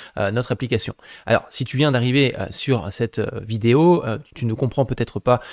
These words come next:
euh, forcément de quoi je parle. C'est, c'est tout simplement un défi que je me suis lancé il y a quelque temps maintenant, euh, qui était de coder une application avec Flutter en un jour. Mais pas en un jour de type vingt-quatre heures, c'était vraiment en un jour du type,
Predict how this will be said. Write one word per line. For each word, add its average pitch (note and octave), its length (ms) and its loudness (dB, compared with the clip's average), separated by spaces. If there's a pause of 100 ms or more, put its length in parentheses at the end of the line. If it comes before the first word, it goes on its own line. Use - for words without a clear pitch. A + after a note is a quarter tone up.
(200)
euh, F2+ 40 -4
forcément B2+ 340 -2
de A2 100 0
quoi D3 160 4
je A2+ 100 2
parle. C3+ 340 2
C'est, - 180 -10
c'est C3 120 -4
tout D3+ 100 -6
simplement D#3+ 400 0
un E3+ 80 4
défi E3 260 2
que C#3 100 2
je G#2+ 60 -2
me B2 60 0
suis - 160 -4
lancé B2 360 0
il B2 80 -4
y A2+ 60 0
a - 20 2
quelque A#2 220 0
temps A#2+ 140 0
maintenant, C#3+ 380 4 (280)
euh, A2+ 60 4
qui A#2 120 0
était E3+ 160 4
de C3 80 2
coder C#3 360 2
une D3 140 2
application C#3+ 600 0 (240)
avec B2 220 2
Flutter C#3 300 2 (260)
en C#3+ 120 0
un C#3 120 4
jour. A2+ 260 0 (280)
Mais - 60 -4
pas D3 100 4
en D3+ 100 4
un C#3+ 80 4
jour C3+ 200 2
de A#2 60 2
type A#2+ 180 -4
vingt-quatre A2+ 360 -2
heures, D#3 140 4
c'était - 120 -6
vraiment B2 280 0
en G#2 80 -2
un G#2 100 0
jour B2 240 0
du G#2+ 120 -2
type, D3 260 0